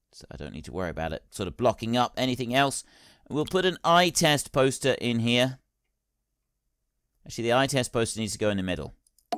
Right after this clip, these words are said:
Kind of about there, I would say. And I've got the lightheaded Jasmine Odyssey. We'll put a yucca plant in here, in the corner.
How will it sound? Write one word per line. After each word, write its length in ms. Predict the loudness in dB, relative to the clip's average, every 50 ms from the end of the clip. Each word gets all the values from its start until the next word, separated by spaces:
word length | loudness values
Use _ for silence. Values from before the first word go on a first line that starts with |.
| -8 -8
Kind 140 | -8 -6 -6
of 80 | -6 -4
about 260 | -4 -4 -6 -4 -2
there, 280 | 0 2 2 2 2 2
I 80 | 0
would 120 | -2 -4 -4
say. 360 | 0 2 4 4 4 2 -2 -8 -20 -20 _ _ _ -8
And 600 | -4 0 2 2 4 4 4 2 2 0 -2 -6 -6 -4
I've 160 | -4 -4 -2
got 240 | -2 -2 -2 -2 -4
the 80 | -6 -2
lightheaded 720 | 0 0 0 0 -2 -2 0 0 2 4 2 2 2 2
Jasmine 520 | 0 0 0 0 0 -2 -4 -4 -4 -4 -4
Odyssey. 800 | -4 -4 -2 -2 -4 -4 -4 -2 -2 0 0 0 0 0 -2 -4 _ _ _ _ _ _ _ _ _ _ _ _ _
We'll 80 | -14 -10
put 160 | -8 -6 -6
a 40 | -4
yucca 420 | -2 -2 -2 -2 -2 -4 -6 -6
plant 420 | -4 -2 -2 0 0 -2 -4 -8 -8
in 200 | -6 -6 -6 -4
here, 400 | -6 -4 -4 -4 -4 -4 -6 -10 _ _ _ -10 -10 -10 -14 _ _ _ _ _ _ _ _ -20 -16
in 100 | -16 -16
the 40 | -16 -10
corner. 460 | -6 -4 -2 0 0 -2 -2 -4 -8